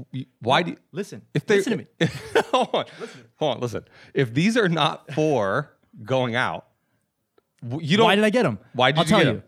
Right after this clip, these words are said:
Speaker 2: I'll
Speaker 1: They're
Speaker 2: tell
Speaker 1: not
Speaker 2: you
Speaker 1: blue
Speaker 2: why.
Speaker 1: light lenses.
Speaker 2: I'll tell you why I got them. How do you know that?
Speaker 1: 'Cause I know. I have a pair.
Speaker 2: And they're not
Speaker 1: And this is not blue light
Speaker 2: deflecting
Speaker 1: lens.
Speaker 2: them? Well, where, where's the blue light, Chris? Where's the blue light?
Speaker 1: Not blue light.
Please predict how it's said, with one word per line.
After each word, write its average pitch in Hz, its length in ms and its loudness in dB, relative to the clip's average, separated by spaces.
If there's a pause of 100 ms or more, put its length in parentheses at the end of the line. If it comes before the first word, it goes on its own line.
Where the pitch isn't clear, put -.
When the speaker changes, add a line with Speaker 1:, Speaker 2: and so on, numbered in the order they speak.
Speaker 2:
I'll 120 80 -6
Speaker 1:
They're 139 60 2
Speaker 2:
tell 185 100 4
Speaker 1:
not 233 60 2
Speaker 2:
you 220 80 4
Speaker 1:
blue 160 140 4
Speaker 2:
why. 170 100 4
Speaker 1:
light 151 240 2
lenses. 131 500 0
Speaker 2:
I'll 135 60 0
tell 156 120 -4
you 151 120 0
why 151 180 -2
I 147 40 -4
got 165 220 -4
them. 110 300 -8
How 220 100 -2
do 254 80 0
you 247 80 0
know 233 140 0
that? 107 280 -8 (120)
Speaker 1:
'Cause 131 140 0
I 135 80 4
know. 151 280 2
I 113 120 2
have 139 220 0
a 117 60 -4
pair. 98 380 -2 (380)
Speaker 2:
And 151 120 0
they're 143 120 0
not 127 240 -2
Speaker 1:
And 123 160 0
this 143 160 0
is 123 120 -2
not 131 220 0
blue 127 140 0
light 135 140 2
Speaker 2:
deflecting 135 400 0
Speaker 1:
lens. 208 140 2
Speaker 2:
them? 220 40 -4
Well, 143 140 -10
where, 143 240 -14
where's 156 240 -12
the 190 60 -10
blue 196 140 -2
light, 123 220 -4
Chris? - 360 -12 (360)
Where's 196 180 -2
the 220 60 -4
blue 254 120 0
light? 277 240 -2 (840)
Speaker 1:
Not 120 160 -20
blue 117 160 -16
light. 82 180 -18